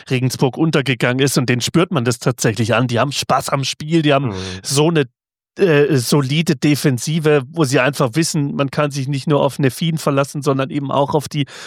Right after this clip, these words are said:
Speaker 1: Vorderleute. Und das Einzige, was man hier noch mehr in den Griff kriegen muss, ist eben die Offensive, dass man ein bisschen mehr scoret. Und wenn das klappt, dann kann man sich da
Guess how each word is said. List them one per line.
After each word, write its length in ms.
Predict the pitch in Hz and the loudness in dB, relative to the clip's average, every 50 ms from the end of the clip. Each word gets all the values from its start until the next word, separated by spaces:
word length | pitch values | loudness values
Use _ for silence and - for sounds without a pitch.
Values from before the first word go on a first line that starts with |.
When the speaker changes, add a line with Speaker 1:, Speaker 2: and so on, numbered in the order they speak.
| - - | -16 -14
Speaker 1:
Vorderleute. 760 | - - - 147 151 143 139 139 135 135 139 143 135 156 | -6 -2 0 2 4 4 4 4 4 4 2 2 2 0
Und 200 | - 156 151 123 - - - - - - - | 0 0 0 -4 -6 -10 -18 -20 -20 -10 -4
das 160 | - 143 127 | -2 -2 -2
Einzige, 600 | - - 120 135 170 190 - - 180 143 143 123 | -2 -2 -2 0 0 0 0 0 0 2 2 0
was 220 | 113 143 139 - - | 0 0 -2 -2 -2
man 240 | 147 135 123 120 107 | -2 0 0 0 -2
hier 300 | 101 110 131 165 233 247 | -4 -2 2 2 2 4
noch 200 | 196 143 110 - | 2 0 0 0
mehr 220 | 120 135 151 156 | 0 2 2 2
in 120 | - 143 | 2 0
den 120 | 127 120 113 | 0 -2 -2
Griff 320 | - - - 175 - - | -4 -4 -4 -4 -4 -6
kriegen 360 | - - 143 127 104 101 101 | -10 -6 -6 -6 -6 -6 -8
muss, 260 | 107 110 120 - - - | -6 -6 -6 -4 -2 -2
ist 160 | 139 - - | -4 -2 0
eben 220 | - 135 110 110 107 | -2 0 0 0 -2
die 100 | - 120 | 0 0
Offensive, 540 | - 113 - - 151 127 120 131 135 131 | 0 0 0 0 0 0 0 0 0 0
dass 180 | 127 131 113 - | 0 0 0 0
man 140 | 143 123 110 | 0 -2 -2
ein 40 | - | -2
bisschen 360 | - 123 - - 143 120 113 | -2 -4 -2 -2 -2 -2 0
mehr 240 | 113 117 117 113 117 | 0 2 2 2 0
scoret. 540 | - - - - 139 120 131 147 180 180 - - - - - - | 0 -4 -6 -2 0 0 0 0 0 -2 -6 -12 -18 -16 -12 -6
Und 200 | - 160 156 139 | -2 -2 -2 0
wenn 160 | 135 135 123 - | -2 -2 0 0
das 200 | 175 233 - - | -2 -2 -2 -4
klappt, 440 | - - 175 226 - _ - - - _ - _ _ _ _ | -2 0 0 0 -2 _ -12 -16 -16 _ -20 _ _ _ _
dann 460 | - 135 131 131 131 135 135 - - _ _ _ _ _ _ _ _ _ - | -2 -2 0 0 0 -2 -4 -6 -10 _ _ _ _ _ _ _ _ _ -6
kann 180 | - 139 139 135 | -2 -2 0 2
man 180 | 131 120 120 | 0 0 0
sich 200 | - 143 120 - | -2 -4 -4 0
da 240 | - 139 113 113 113 | 2 2 4 2 2